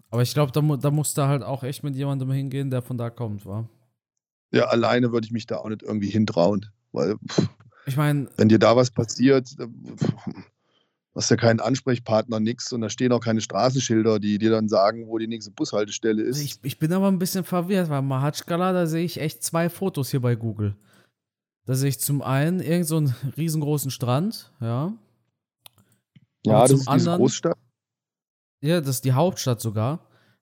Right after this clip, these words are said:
Speaker 1: Aber da gibt's auch so richtig, ähm, typische Fotos, was aussieht wie in meinem Heimatdorf in Rumänien.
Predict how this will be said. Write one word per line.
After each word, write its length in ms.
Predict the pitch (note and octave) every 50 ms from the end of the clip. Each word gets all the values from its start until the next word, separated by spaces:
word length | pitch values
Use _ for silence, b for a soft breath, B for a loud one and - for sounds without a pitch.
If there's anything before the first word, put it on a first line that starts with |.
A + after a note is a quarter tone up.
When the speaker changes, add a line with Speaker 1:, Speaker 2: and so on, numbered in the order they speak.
| _ _ -
Speaker 1:
Aber 200 | - C3+ D3+ D3+
da 100 | C#3+ C#3+
gibt's 220 | C3+ D#3 D3+ -
auch 140 | C#3+ C#3+ C3+
so 100 | B2+ C3
richtig, 600 | B2+ C#3+ D3+ - - E3+ E3 D#3+ - - - - -
ähm, 580 | - D#3 D#3 D#3+ D#3 D#3+ D#3+ D#3+ D#3+ D#3 D3 C#3+ _
typische 380 | - D3+ D#3 E3 D#3 - E3 D#3
Fotos, 520 | - - E3+ E3+ E3+ E3 E3+ E3+ D#3+ -
was 120 | D#3+ D3
aussieht 400 | B2+ B2 D3+ D#3+ D#3 - D#3 C#3+
wie 200 | C#3+ D#3+ E3 D#3+
in 200 | D3+ D3 D3+ D#3
meinem 400 | D3+ D3+ D3 D3 D3 D3+ D3 D3
Heimatdorf 500 | C#3+ D3+ D3+ D3 C3+ - - G#2 G2+ -
in 60 | A#2 A#2
Rumänien. 580 | - B2 A#2+ C3 B2+ A#2 G#2 G2+ G2+ G2+ G2+